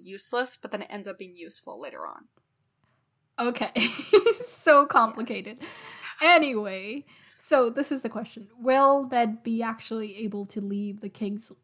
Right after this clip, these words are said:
Speaker 2: the King's Landing? Will Ned be able to leave King's Landing?
Speaker 1: I don't think so. I feel like it, we need someone at King's Landing, you know?
Speaker 2: Right.
Speaker 1: To know what's going on. Like, we don't have any other narrators from there.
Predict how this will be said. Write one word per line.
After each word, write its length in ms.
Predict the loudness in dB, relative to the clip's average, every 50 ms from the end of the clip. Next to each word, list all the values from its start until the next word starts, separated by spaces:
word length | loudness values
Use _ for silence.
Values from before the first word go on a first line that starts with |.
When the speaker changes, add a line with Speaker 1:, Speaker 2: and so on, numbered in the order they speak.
| _ _ _ _ _ _ _ _
Speaker 2:
the 80 | -8 -8
King's 360 | -6 -6 -8 -8 -8 -8 -8
Landing? 420 | -8 -8 -10 -12 -16 -16 -16 -8 -4
Will 380 | 4 6 8 10 10 10 8
Ned 280 | 6 4 2 2 2 -2
be 120 | -2 -2
able 160 | -2 -2 -2
to 180 | -4 -6 -10 -8
leave 220 | -8 -6 -8 -8
King's 320 | -8 -10 -10 -10 -10 -12 -14
Landing? 380 | -12 -14 -14 -14 -16 -18 -20 _ _ _ _ _ _ _ _ _ _ _ _ _ _ _ _ _ _ _ _ _ _ _ _ _ _ _ _ _ _ _ -14
Speaker 1:
I 100 | -10 -10
don't 260 | -10 -10 -12 -12 _
think 180 | -8 -6 -4
so. 460 | -2 -2 -2 -4 -4 -8 -12 -12 -14 -16 _ _ _ _ -16
I 60 | -16
feel 280 | -14 -10 -8 -8 -4 -4
like 220 | -4 -4 -4 -6
it, 140 | -8 -8 -8 -10 -10 -6
we 120 | -4 -4
need 360 | -2 -2 -2 -2 -4 -4 -4 -4
someone 400 | -4 -4 -4 -4 -6 -8 -8 -8
at 100 | -10 -10 _ _
King's 400 | -20 -20 -18 -18 -18 -16 -16 -14
Landing, 560 | -12 -12 -10 -12 -12 -12 -14 -16 -16 -18 -20 _ _ _ _
you 140 | -20 -20 -18
know? 200 | -16 -14 -14 -16 -16 -18 _ _ _ _ _ _ _ _ _ _ _ _ _ _ _ _ _ _ _ _ _
Speaker 2:
Right. 340 | -6 -4 -4 -4 -6 -8 -12 -12
Speaker 1:
To 100 | -10 -8
know 140 | -6 -4 -4
what's 200 | -4 -6 -8 -8
going 240 | -8 -8 -6 -4
on. 240 | -4 -4 -2 -2 -4
Like, 160 | -6 -8 -6
we 100 | -6 -4
don't 160 | -4 -4 -2 0
have 140 | 0 0
any 160 | 0 -2 -6 -6
other 180 | -6 -8 -10
narrators 600 | -14 -14 -12 -12 -12 -12 -12 -14 -14 -14 -14 -14
from 200 | -14 -16 -16 -16 -14
there. 280 | -14 -14 -14 -18 -20